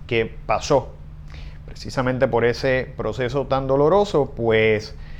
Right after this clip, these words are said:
eh, me puedo identificar perfectamente con ella, porque, como sabemos, la autoestima es uno de esos elementos que más se afecta en el ser humano cuando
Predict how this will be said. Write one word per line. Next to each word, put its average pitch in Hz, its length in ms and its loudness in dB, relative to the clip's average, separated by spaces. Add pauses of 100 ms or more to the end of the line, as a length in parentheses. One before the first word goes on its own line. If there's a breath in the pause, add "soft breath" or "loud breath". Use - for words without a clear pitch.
(340 loud breath)
eh, 117 320 0
me 113 180 0
puedo 123 400 4
identificar 135 840 2 (520)
perfectamente 151 800 2
con 135 180 4
ella, 139 300 0
porque, 117 540 0
como 107 200 -8
sabemos, 143 600 0 (260)
la 101 100 -4
autoestima 143 800 -2 (320)
es 113 240 -2 (140)
uno 127 300 -2
de 123 200 4
esos 127 360 2
elementos 123 760 -2 (500 loud breath)
que 113 160 0
más 113 500 -2
se - 260 -4
afecta 139 720 -2 (800 loud breath)
en 123 320 -2 (140)
el 107 140 -2
ser 117 220 -2
humano 120 460 -2 (220)
cuando 104 640 -4